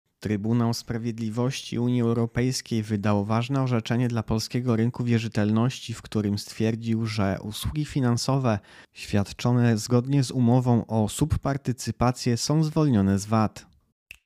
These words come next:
Zgodnie z orzeczeniem w U S A rzeczoznawca majątkowy, który sporządza operat szacunkowy nieruchomości w celu zabezpieczenia kredytodawcy,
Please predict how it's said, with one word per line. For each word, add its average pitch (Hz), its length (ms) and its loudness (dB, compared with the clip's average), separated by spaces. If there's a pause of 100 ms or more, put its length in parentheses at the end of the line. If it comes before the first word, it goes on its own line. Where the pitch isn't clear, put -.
(680)
Zgodnie 110 500 0
z 110 80 -8
orzeczeniem 131 600 2
w 120 80 0
U 156 100 4
S 165 220 0
A 131 280 2
rzeczoznawca 151 760 0
majątkowy, 135 640 2
który 101 300 -4
sporządza 120 640 2
operat 127 460 0
szacunkowy 123 680 0
nieruchomości 113 800 2
w - 40 -10
celu 110 280 0
zabezpieczenia 127 760 0
kredytodawcy, 117 920 0